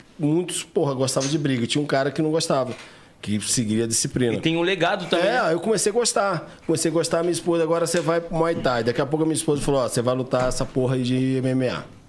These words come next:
Speaker 1: Falei, eu vou lutar, vou lutar. Em Três Rios ninguém nunca lutou essa porra, nunca. Eu comecei a lutar. Então, muitas coisas que acontecem em Três Rios hoje foi a A T S que trouxe,
Speaker 2: Sim.
Speaker 1: entendeu? A
Speaker 2: Virou
Speaker 1: T S que
Speaker 2: referência, né?
Speaker 1: implantou.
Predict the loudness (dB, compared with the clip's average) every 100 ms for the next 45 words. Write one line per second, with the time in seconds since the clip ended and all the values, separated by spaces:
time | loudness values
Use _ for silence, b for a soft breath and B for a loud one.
0 | -20 B B B -20 -8 -2 0 0 0
1 | 0 0 0 -2 -4 -2 0 0 0 0
2 | 2 2 2 2 2 0 0 -2 -2 -4
3 | -6 -8 -8 -2 0 -2 -4 B B B
4 | -2 0 0 0 0 -2 0 0 -2 -6
5 | -14 B B -4 -2 0 0 0 0 0
6 | 0 0 0 0 0 0 0 0 0 -2
7 | 0 0 0 0 0 -2 -4 -2 -2 0
8 | 0 -2 -6 -12 -6 -4 0 0 0 0
9 | 0 0 0 0 0 0 0 0 0 0
10 | 0 -2